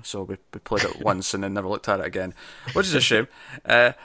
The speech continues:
Speaker 1: what I did like about those games, though, I liked that you knew how long they were gonna last. Like, you knew
Speaker 2: Yeah.
Speaker 1: without a doubt it was gonna last one hour. Whereas, you know, as opposed to playing a game of Monopoly, which takes about three weeks to finish.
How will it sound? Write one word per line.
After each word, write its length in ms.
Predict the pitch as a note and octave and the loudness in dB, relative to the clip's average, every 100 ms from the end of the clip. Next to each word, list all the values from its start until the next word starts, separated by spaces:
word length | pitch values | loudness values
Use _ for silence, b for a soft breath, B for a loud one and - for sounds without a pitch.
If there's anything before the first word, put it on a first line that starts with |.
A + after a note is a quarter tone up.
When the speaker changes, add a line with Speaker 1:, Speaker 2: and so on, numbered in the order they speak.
| B B | B B
Speaker 1:
what 160 | - A3+ | 8 10
I 40 | |
did 140 | A#3+ G3+ | 12 8
like 160 | G3 | 6
about 180 | G3 F#3+ | 4 2
those 160 | F#3+ F3 | 0 0
games, 240 | G3 F#3+ | -2 0
though, 160 | G#3 - | -2 4
I 140 | C#3 | 6
liked 340 | C3+ D3+ D#3+ - | 6 4 0 2
that 360 | E3+ D#3 - - | 4 4 2 -8
you 260 | C3+ C#3 | 0 2
knew 220 | B2+ B2 | 4 2
how 140 | B2+ B2 | 2 2
long 200 | A#2 A#2 | 4 2
they 60 | |
were 80 | A2+ | 0
gonna 220 | A2 G#2+ | 0 -2
last. 680 | G#2 G#2 C3 D#3+ - - - _ _ _ | 2 4 4 2 0 -2 -12 _ _ _
Like, 180 | B2+ B2 | 0 2
you 80 | C3 | 4
knew 260 | C3 C#3+ | 6 4
Speaker 2:
Yeah. 40 | C#3+ - | 2 -2
Speaker 1:
without 300 | B2 C3+ B2+ | 2 4 6
a 40 | |
doubt 280 | C#3+ A#2+ - | 6 4 2
it 60 | G#2+ | -2
was 120 | A2+ | -2
gonna 160 | B2 A2+ | -2 2
last 260 | G#2+ - | 2 2
one 140 | B2 B2 | 0 0
hour. 280 | G#2 F#2+ - b b - | 0 -4 -10 b b 6
Whereas, 320 | C#3+ C3+ C3 | 8 8 6
you 60 | |
know, 80 | C#3 | 4
as 160 | B2 B2+ | 4 2
opposed 320 | - C#3+ - | 0 0 0
to 60 | - | -2
playing 200 | C3+ A#2+ | 0 0
a 20 | |
game 140 | A#2+ | 0
of 80 | A#2 | 2
Monopoly, 640 | B2 C#3 B2 - G#2+ G2 B B | 4 4 4 -2 -2 -2 B B
which 300 | A#2 A#2+ - | 0 2 2
takes 280 | B2+ A#2 - | 2 0 0
about 360 | A2 G#2+ G#2 | 2 2 0
three 280 | - A#2 A#2 | -4 -4 -2
weeks 640 | G#2+ A2 - - - - - b b | 0 -4 -4 0 2 0 -4 b b
to 80 | - | -8
finish. 640 | - A#2+ G2 F#2 B2 A2+ | 0 2 2 -4 -4 -4